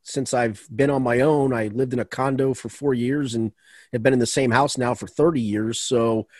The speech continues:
um, for twenty-seven years. So I, to me, I think it's the whole, it's the whole boxing and unboxing process. I mean, 'cause, 'cause all the heavy stuff for the most part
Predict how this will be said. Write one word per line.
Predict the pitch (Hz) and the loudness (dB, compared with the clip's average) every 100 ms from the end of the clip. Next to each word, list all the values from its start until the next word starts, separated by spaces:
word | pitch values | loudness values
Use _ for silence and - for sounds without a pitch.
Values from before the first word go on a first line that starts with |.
| - - - | -20 -20 -8
um, | 127 120 113 113 110 | 0 2 2 0 -2
for | 110 | -2
twenty-seven | - 123 - 151 151 | 0 0 2 2 2
years. | 110 107 110 | 0 -2 -4
So | - 123 113 113 _ | -2 -2 -2 -8 _
I, | - - - - - | -20 -18 -20 -20 0
to | 185 | 4
me, | 180 196 185 | 8 8 8
I | |
think | 165 170 | 6 4
it's | 156 - | 2 0
the | 139 | 0
whole, | 151 156 151 147 131 _ _ _ _ _ _ | 4 6 6 6 2 _ _ _ _ _ _
it's | 165 - | -2 0
the | 139 | 2
whole | 165 | 2
boxing | 113 127 123 - 131 | 4 6 6 4 0
and | 117 | 2
unboxing | 117 110 113 110 - 101 | 2 4 2 2 -2 -4
process. | - 107 104 110 107 - - - | 0 0 0 0 -2 -2 -10 -10
I | 127 | -4
mean, | 123 | 0
'cause, | 131 135 | 2 2
'cause | - | 4
all | 240 254 | 6 6
the | 117 | 6
heavy | 135 139 | 4 4
stuff | - 156 135 | 4 2 2
for | 131 | 0
the | 127 | 2
most | 127 123 | 2 0
part | - 131 123 | 2 2 2